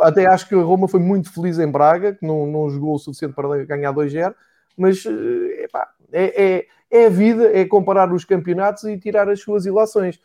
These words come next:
Isto para dizer o quê? Se o Benfica tivesse feito a mesma exibição e tivesse vestido, eh, o mesmíssimo jogo, imaginem o mesmíssimo jogo, mas estivesse a fazer um campeonato como o Sporting está a fazer, eh, em Portugal, imaginem que o Benfica, eh, estava com dez pontos de avanço,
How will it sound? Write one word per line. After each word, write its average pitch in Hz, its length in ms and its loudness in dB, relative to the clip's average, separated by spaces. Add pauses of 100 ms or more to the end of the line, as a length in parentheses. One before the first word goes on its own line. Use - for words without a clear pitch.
(300)
Isto 254 160 -2
para 302 100 0
dizer 240 120 0
o 208 100 4
quê? 143 200 -2
Se 135 160 0
o 320 40 4
Benfica 294 360 -2
tivesse 247 300 -6
feito 185 200 -4
a - 20 0
mesma 208 280 -2
exibição 156 560 -2
e 143 60 -4
tivesse 185 320 -2
vestido, 180 400 -2
eh, 175 260 -2 (280)
o 254 60 -4
mesmíssimo 330 580 0
jogo, 240 240 2
imaginem 233 360 -2
o 247 100 -4
mesmíssimo 233 460 -6
jogo, 170 320 -2 (320)
mas 269 160 0
estivesse 269 280 -4
a 247 40 -8
fazer 240 140 -4
um 240 80 0
campeonato 196 580 0
como 208 200 2
o - 20 0
Sporting 180 380 -4
está 165 220 -4
a 160 40 -4
fazer, 160 340 -2
eh, 139 400 -2
em 147 80 -2
Portugal, 143 460 0
imaginem 190 380 -2
que 190 80 -8
o - 20 -4
Benfica, 220 400 -2
eh, - 580 -14
estava 202 440 2
com 196 100 -8
dez 185 160 -2
pontos 202 260 -2
de 180 100 -2
avanço, 113 440 -4